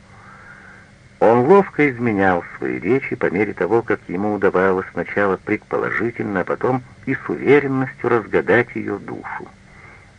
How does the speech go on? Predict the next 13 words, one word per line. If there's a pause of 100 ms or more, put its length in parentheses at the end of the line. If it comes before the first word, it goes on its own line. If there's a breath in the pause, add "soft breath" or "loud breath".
(140)
Ибо
теперь
госпожа (400 loud breath)
вызывала (320 loud breath)
его
к
себе
по
тому
поводу,
по
какому
он